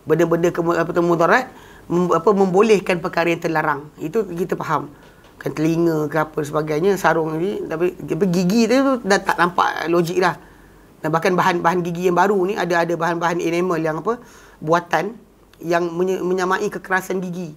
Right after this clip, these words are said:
Ha, itu ada juga dibuat. So, jadi lebih baik daripada, daripada,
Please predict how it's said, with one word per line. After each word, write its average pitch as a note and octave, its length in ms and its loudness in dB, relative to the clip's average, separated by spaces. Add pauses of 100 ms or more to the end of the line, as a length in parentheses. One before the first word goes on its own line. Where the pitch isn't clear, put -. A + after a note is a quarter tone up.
(640)
Ha, D3+ 80 -8
itu - 160 -2
ada F#3 320 2
juga F3+ 160 -2
dibuat. F3 400 -2 (480)
So, F3+ 80 -2
jadi F#3+ 160 0
lebih F#3+ 160 2
baik F#3 320 2
daripada, E3+ 220 -4 (100)
daripada, F3 220 -2